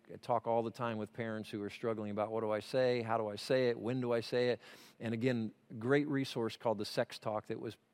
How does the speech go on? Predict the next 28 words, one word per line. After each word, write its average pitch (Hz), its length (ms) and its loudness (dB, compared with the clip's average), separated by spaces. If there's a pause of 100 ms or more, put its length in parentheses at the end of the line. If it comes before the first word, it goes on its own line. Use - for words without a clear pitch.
(120)
put 139 140 -2
together 117 280 0
by 110 160 0
Winning 113 300 -2
at 110 80 -6
Home, 107 340 -4 (640)
uh, 85 180 -8
that's 113 200 -6
available 110 640 0 (260)
on 110 140 -10
Phil 120 200 0
Lewis 110 520 -2 (560)
slash 113 420 -2
parenting, 98 460 -6
again, 98 240 -6
on 98 120 -6
that 101 140 -6
resource 104 420 -6
page. 95 300 -6
So 107 80 -6
I 98 60 -4
wanna 101 100 -4
encourage 101 320 -4
you 98 80 -6
to 87 40 -8
go 101 100 -4
there. 98 120 -6
So 123 200 0